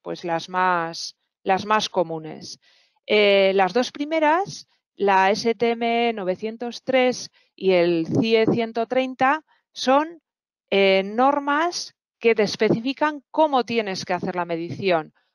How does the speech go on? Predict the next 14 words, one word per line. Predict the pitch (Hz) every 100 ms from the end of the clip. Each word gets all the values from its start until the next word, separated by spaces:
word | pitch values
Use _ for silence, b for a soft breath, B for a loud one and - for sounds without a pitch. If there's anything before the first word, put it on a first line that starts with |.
| _
O | -
sea, | 185
qué | - 254
procedimiento | 277 269 277 269 254 277 277 285 285
tienes | 247 247 233
que | - 247
utilizar | 240 233 233 254 247 247
con | 185 175
el | 170
espectrofotómetro, | 175 175 180 208 202 269 277 285 320 349 b b _
con | 190
la | 190
esfera | 196 220 233
integradora, | 226 233 233 240 269 311 349